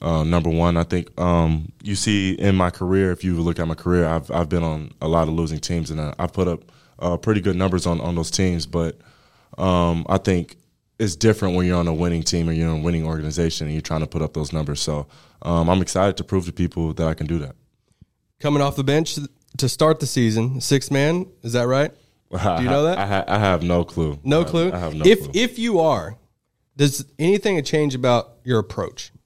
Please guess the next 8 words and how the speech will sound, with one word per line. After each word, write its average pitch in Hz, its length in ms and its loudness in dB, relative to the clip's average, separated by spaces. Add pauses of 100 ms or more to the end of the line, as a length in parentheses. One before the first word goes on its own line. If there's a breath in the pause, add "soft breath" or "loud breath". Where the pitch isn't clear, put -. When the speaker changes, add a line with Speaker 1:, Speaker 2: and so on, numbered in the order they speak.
(480)
Speaker 1:
No, 95 440 0
no, 82 480 0
no, 69 420 -10
no. 85 240 4
I'm, 82 100 -2
I'm, 104 220 4
I'm 107 120 0
pretty, 101 400 2